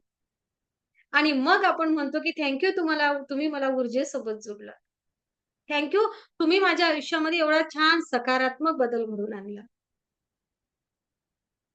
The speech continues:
Thank you युनिव्हर्स, thank you, thank you, thank you." आणि लक्षात घ्या, जेव्हा ही वेळ येते ना, तेव्हा समजते की या ऊर्जेसोबत जुडणं म्हणजे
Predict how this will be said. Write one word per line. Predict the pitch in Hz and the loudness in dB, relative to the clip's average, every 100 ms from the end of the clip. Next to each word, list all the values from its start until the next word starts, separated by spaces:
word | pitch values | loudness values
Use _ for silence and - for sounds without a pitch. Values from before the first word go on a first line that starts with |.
| _ _ _ _ - | _ _ _ _ -2
Thank | 302 320 | 0 2
you | 381 | 4
युनिव्हर्स, | 359 294 269 254 233 - _ _ | 2 2 2 2 0 -8 _ _
thank | 262 294 294 | -4 -2 0
you, | 294 247 233 233 | 0 0 -2 -6
thank | 262 262 262 | -6 -6 -4
you, | 240 247 | -8 -8
thank | - 262 240 | -8 -8 -8
you." | 240 247 _ _ _ _ _ _ _ _ _ _ _ _ _ - | -12 -14 _ _ _ _ _ _ _ _ _ _ _ _ _ -4
आणि | 262 320 | 0 2
लक्षात | 277 240 302 285 | 0 0 -2 -4
घ्या, | 214 208 208 _ _ _ _ _ _ _ _ _ _ - - 226 | -4 -10 -10 _ _ _ _ _ _ _ _ _ _ -16 -10 -6
जेव्हा | 226 339 330 262 262 - _ 302 | 2 2 4 4 2 -4 _ 2
ही | 311 | 4
वेळ | 254 339 381 | 4 4 4
येते | 294 285 | 2 0
ना, | 294 302 | 0 0
तेव्हा | 269 269 320 | 0 2 0
समजते | 320 269 262 277 277 | 0 -2 -4 -4 -4
की | 302 294 - - | -4 -6 -10 0
या | 302 311 | 4 4
ऊर्जेसोबत | 277 262 277 415 403 330 370 247 | 4 0 2 0 0 -2 -4 -2
जुडणं | 269 254 294 285 269 - - | -2 0 0 -2 -4 -14 -4
म्हणजे | 254 269 262 302 | 2 2 4 4